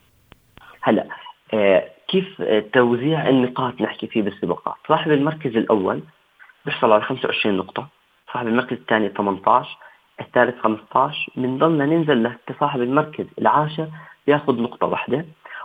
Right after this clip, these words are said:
وأيضًا بالتجارب التأهيلية أول ثلاث مراكز بحصلوا على نقاط، الأول ثلاث نقاط،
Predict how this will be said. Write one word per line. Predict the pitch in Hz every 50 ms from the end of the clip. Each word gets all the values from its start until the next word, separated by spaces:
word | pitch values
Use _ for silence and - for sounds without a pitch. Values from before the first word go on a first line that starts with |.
| - - -
وأيضًا | - - 196 175 147 135 127
بالتجارب | 123 113 101 120 107 - - 98 92 92 92 - 113 110 131 135 143 151 123 107 - - -
التأهيلية | - 95 87 - - - 147 143 147 135 135 127 120 117 131 151 - - _ _ _ _ _ _ _ _ _ -
أول | 160 151 151 147 151
ثلاث | 147 147 147 151 -
مراكز | 139 131 131 139 139 - 127
بحصلوا | 110 - 120 - 123 - - - 113 104
على | 95 98 95
نقاط، | 95 92 95 - - - - - -
الأول | - - - 147 127 113 107 -
ثلاث | 123 117 131 - -
نقاط، | 123 120 - 120 120 127 127